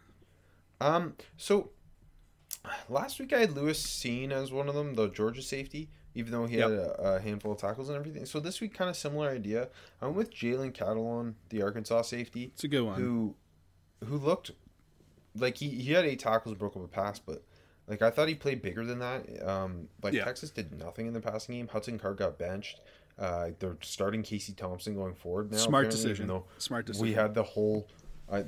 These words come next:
Speaker 1: there was so much Hudson Card hype, uh, leading up to the season too, so I guess that was all a lie. Um, but yeah, so I thought Catalan looked,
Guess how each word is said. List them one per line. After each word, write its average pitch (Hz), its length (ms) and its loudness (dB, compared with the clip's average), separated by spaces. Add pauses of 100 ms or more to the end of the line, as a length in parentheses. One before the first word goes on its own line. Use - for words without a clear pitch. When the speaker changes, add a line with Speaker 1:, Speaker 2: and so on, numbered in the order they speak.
(140)
Speaker 1:
there 117 100 2
was 110 100 2
so - 380 0
much 101 240 0
Hudson 104 340 -2
Card 85 220 -2
hype, 98 340 -4 (220)
uh, 90 200 0
leading 92 280 -6
up 87 120 -10
to - 100 -20
the - 60 -14
season 98 360 -8
too, 95 240 -4
so 90 180 -2
I 82 60 2
guess 85 200 -6
that 87 100 -2
was 87 100 -6
all 87 220 0
a - 40 -2
lie. 110 180 0 (360)
Um, 101 400 0 (640)
but 127 100 0
yeah, 127 120 10
so 117 180 2
I 113 40 4
thought 170 180 -2
Catalan 151 420 2
looked, 139 180 -4